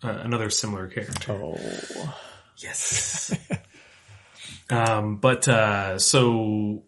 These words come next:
Speaker 1: uh, a-, as Jim Whitlock's, uh, you know, body sa-, sans arm is being hauled up to the chopper, the, the, the,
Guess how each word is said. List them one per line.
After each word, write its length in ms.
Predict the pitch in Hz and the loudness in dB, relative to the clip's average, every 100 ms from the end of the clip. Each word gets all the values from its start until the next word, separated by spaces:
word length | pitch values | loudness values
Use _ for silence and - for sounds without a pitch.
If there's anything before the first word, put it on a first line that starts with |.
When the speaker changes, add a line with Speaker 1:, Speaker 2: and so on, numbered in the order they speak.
| 117 | -2
Speaker 1:
uh, 20 | |
a-, 560 | 101 98 101 120 127 - | -2 -2 -2 2 2 4
as 520 | 123 123 120 - - 127 | 4 6 6 2 -2 -2
Jim 260 | - 117 | 2 4
Whitlock's, 800 | 117 117 117 98 95 - - - | 2 2 0 0 0 -2 0 -2
uh, 680 | 107 104 95 95 95 98 101 107 - _ _ _ _ _ _ _ _ _ 127 | -8 -8 -6 -6 -6 -6 -8 -10 -16 _ _ _ _ _ _ _ _ _ -6
you 120 | 107 | -6
know, 160 | 95 92 95 104 | -6 -10 -12 -2
body 380 | - 117 113 107 | 6 6 6 4
sa-, 480 | - - 110 107 - | 2 2 2 0 2
sans 340 | - 120 113 | 2 4 2
arm 540 | 110 107 104 101 101 - | 2 2 0 -4 -8 -6
is 240 | 110 101 | -2 -2
being 380 | - 107 104 101 - - - - - | -2 -2 -2 -6 -12 -20 -18 -16 -16
hauled 340 | - 117 113 113 | 0 2 4 4
up 180 | 110 | 2
to 120 | - 107 | 0 -2
the 200 | 104 95 | -2 0
chopper, 540 | - 101 101 107 98 | 0 0 2 0 0
the, 420 | 101 98 95 95 - - - _ | -2 -4 -4 -8 -12 -20 -20 _
the, 560 | 110 104 98 95 101 - - | 2 2 2 -2 -6 -10 -12
the, 180 | 113 - | -12 -12